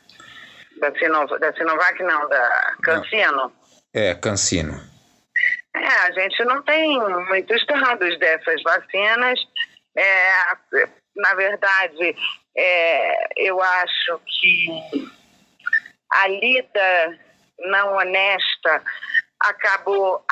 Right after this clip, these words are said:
Speaker 1: atrapalhando uma outra possibilidade, né?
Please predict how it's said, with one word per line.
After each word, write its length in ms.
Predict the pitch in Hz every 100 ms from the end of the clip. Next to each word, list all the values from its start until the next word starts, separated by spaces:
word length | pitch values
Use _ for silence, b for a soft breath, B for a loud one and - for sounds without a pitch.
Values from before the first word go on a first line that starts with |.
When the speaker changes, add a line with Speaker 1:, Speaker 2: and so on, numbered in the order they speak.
| 277
Speaker 1:
atrapalhando 800 | 294 262 254 226 208 208 202 240
uma 260 | 262 233 -
outra 400 | 247 302 320 262
possibilidade, 1200 | - 233 - 220 202 185 185 180 165 196 - 233
né? 340 | 185 185 240